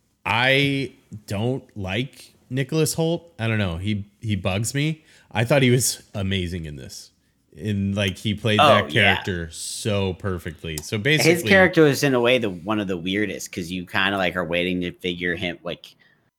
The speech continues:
Speaker 2: you have to figure out why he's there, but also figuring out, like, why he never was scared.
Speaker 1: Yeah,
Speaker 2: Really?
Speaker 1: like,
Speaker 2: Like,
Speaker 1: you're waiting.
Speaker 2: which
Speaker 1: I felt like most of the time I was waiting for him to figure it out. 'Cause it almost felt like,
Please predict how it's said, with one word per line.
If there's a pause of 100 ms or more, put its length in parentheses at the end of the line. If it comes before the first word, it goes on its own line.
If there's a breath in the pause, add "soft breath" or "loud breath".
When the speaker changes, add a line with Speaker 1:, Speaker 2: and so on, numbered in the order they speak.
(280)
Speaker 2:
you
have
to
figure
out
why
he's
there,
but
also
figuring
out,
like,
why
he
never
was
scared. (180)
Speaker 1:
Yeah,
Speaker 2:
Really?
Speaker 1:
like,
Speaker 2:
Like,
Speaker 1:
you're
waiting.
Speaker 2:
which (220)
Speaker 1:
I
felt
like
most
of
the
time
I
was
waiting
for
him
to
figure
it
out. (1200 soft breath)
'Cause
it
almost
felt
like,